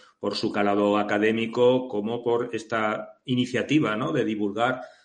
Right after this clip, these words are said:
temas que en principio son áridos de una forma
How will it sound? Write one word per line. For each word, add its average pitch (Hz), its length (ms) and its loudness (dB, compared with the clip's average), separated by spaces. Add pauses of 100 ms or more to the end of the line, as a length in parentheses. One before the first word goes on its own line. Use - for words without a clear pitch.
(380)
temas 131 300 0
que 131 80 -4
en 110 60 -6
principio 123 320 -2
son 120 200 -2
áridos 131 640 0
de 107 80 -2
una 113 160 -4
forma 110 640 -4